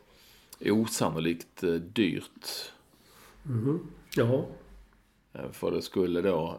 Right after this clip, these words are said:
Speaker 1: eh, jag menar, det skulle åkas på E M och O S och alla bilagor som kanske redan har börjat, jag menar, jobbats med och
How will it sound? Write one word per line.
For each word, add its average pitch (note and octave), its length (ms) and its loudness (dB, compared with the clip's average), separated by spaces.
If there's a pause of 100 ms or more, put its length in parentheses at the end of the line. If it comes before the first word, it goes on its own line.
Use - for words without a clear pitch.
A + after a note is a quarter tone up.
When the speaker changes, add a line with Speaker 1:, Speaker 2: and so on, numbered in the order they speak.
(120)
Speaker 1:
eh, D#2 220 -6
jag F2+ 100 -4
menar, F#2 180 -2
det F2 160 0
skulle E2 460 0 (300)
åkas G#2 320 -8
på E2 160 0
E E2+ 160 2
M D#2 180 -4
och D2+ 80 -4
O F2 240 0
S - 180 -8
och C#2 160 -4
alla F2 180 -2
bilagor F#2 580 -2
som E2 160 -8
kanske D#2 240 -10
redan E2+ 260 0
har D#2 80 -6
börjat, D2 600 -8
jag D#2+ 100 -6
menar, C2+ 220 -10 (840)
jobbats - 560 0
med A1 340 -6
och - 160 -10